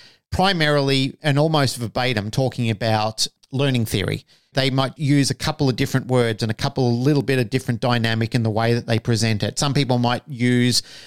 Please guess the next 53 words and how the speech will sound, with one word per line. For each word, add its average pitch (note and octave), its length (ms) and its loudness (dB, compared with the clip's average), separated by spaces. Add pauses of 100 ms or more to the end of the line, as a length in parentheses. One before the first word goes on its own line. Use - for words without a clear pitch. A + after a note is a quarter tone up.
(260)
you C#3+ 120 -2
know, A#2+ 240 2
some G#2+ 440 -2
visual C#3 460 0
stimuli A#2 580 0
with G#2+ 140 -2
some A2 160 0
PowerPoints B2 760 0
or G#2 100 0
some G2+ 280 0
video C3 460 0
that A#2+ 160 -2
they've A#2+ 220 -4
prepared A#2+ 400 -2
and A#2 100 -2
so B2+ 180 2
forth, B2+ 240 -2
which D#3+ 160 0
is E3 120 0
great. C#3 300 -2 (440)
Whatever D#3 420 0
works C#3+ 480 0
in C3 180 0
order C3 220 4
for C3 140 0
the A#2+ 100 2
student B2 440 0
to - 60 -6
get A#2+ 200 -4
the A#2+ 60 -2
best B2 340 -4
amount A#2 240 0
of G#2+ 80 -2
uptake, A#2 460 -4 (200)
I C#3 120 0
commend C#3+ 360 0
the C#3 80 0
host B2 360 0
for B2 120 -2
being A2 220 0
able G#2+ 180 -2
to G#2 100 -2
do G2+ 220 0
that. G2 240 -4 (460)
I C#3 100 -2
think C3 240 -2
that's C#3+ 220 -2
an B2 80 2
art A#2+ 200 0
form A#2 260 0
in A2 100 2
itself A#2 420 -2
from A2 340 0